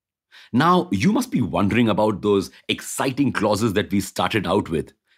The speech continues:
But we've saved the best or the worst, depending on your P O V,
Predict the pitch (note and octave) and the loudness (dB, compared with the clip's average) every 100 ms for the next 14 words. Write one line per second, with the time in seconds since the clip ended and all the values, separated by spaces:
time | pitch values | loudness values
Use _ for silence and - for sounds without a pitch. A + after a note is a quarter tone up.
0 | _ - E3+ D3 _ - F2+ E2+ - A2 | _ -2 0 -2 _ -4 -4 -4 -4 -2
1 | C3 A#2+ - G#2 D#2+ A#2+ B2 - _ _ | 0 -2 -4 -4 0 0 0 -12 _ _
2 | _ F#3+ G3 F3+ A2+ A#2+ C3 - G2 F#2+ | _ 0 2 2 4 4 4 -2 -4 -2
3 | G#2 G#2+ G2+ F#2+ F#2 F2+ - A#2 A2 G#2+ | 0 2 2 2 2 0 0 2 4 4
4 | G#2+ A2+ D#3 | 4 4 2